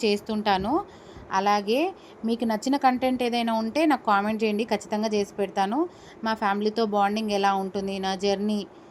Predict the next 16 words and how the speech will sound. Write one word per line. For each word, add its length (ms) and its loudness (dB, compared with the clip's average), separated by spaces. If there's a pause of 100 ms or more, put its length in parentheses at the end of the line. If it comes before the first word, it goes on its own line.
(260)
అన్నీ, 380 -2 (920)
everything 520 8
is 200 8 (140)
shared 340 8
with 220 0
lots 320 6
of 180 8 (120)
love. 300 4 (360)
అంటే 420 8
నాకు 300 10
తెలిసిన 320 4
కొన్ని 720 2
అయితే 220 2
మీతో 260 2
షేర్ 320 4
చేసుకుంటాను. 720 2